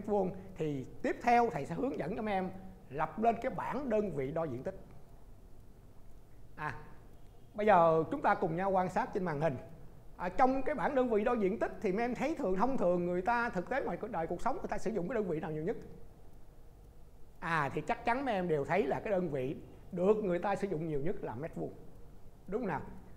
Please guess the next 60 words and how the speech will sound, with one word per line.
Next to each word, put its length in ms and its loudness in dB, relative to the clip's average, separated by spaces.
Đo 240 8
diện 240 4
tích 200 0
nhà 300 2
của 60 -4
ba 180 4
mẹ 200 0
mình 220 2
con 160 2
cũng 120 -2
bao 140 2
nhiêu 140 0
mét 160 -4
vuông, 380 4
cái 120 -2
sân 280 2
mình 140 0
cũng 100 -4
bao 100 -4
nhiêu 100 -2
mét 120 -4
vuông, 240 0
đúng 100 2
không 60 2
nào? 140 2
Thì 120 -6
cái 100 -2
đơn 160 4
vị 120 2
mét 220 0
vuông 220 6
là 120 -2
đơn 180 -2
vị 120 -2
được 120 -4
người 80 -8
ta 140 -8
sử 120 -8
dụng 180 -6
rộng 140 -8
rãi. 220 -10
Vậy 240 0
thì 120 4
lớn 360 10
hơn 280 2
mét 160 -4
vuông 280 2
có 140 0
những 200 0
đơn 120 0
vị 120 0
nào? 200 -2
Chắc 200 -8
chắn 160 -2
mấy 100 0
em 100 -2
sẽ 160 -2
trả 140 -2
lời 180 0
được. 280 -6